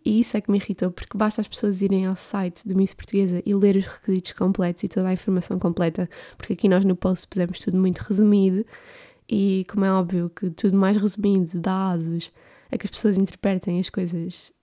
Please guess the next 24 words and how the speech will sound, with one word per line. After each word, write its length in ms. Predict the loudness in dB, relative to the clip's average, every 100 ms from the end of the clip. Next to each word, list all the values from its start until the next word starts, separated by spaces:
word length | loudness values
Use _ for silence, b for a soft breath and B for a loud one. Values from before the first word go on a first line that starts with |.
| -8
de 100 | -8
forma 340 | -2 0 2
errada, 500 | 0 0 0 0 -2 b b b b b b b _
mas, 920 | 4 4 4 4 4 4 2 -2 -12 -18 _ _ -20 -20 2
mas 140 | 2
pronto, 180 | 4 2
eu 60 | 2
vou 120 | 4
ler 160 | 6 4
o 40 |
requisito 420 | 2 0 0 0
e 20 | -2
depois 180 | -2
volto 200 | -2 -4
a 20 | -6
falar 240 | -6 -8
sobre 260 | -8 -8 -4
o 20 |
que 40 |
eu 80 | -4
queria 160 | -2 -2
<laughs> 0 |
falar 380 | -2 -2 2 2
agora. 360 | 2 0 -4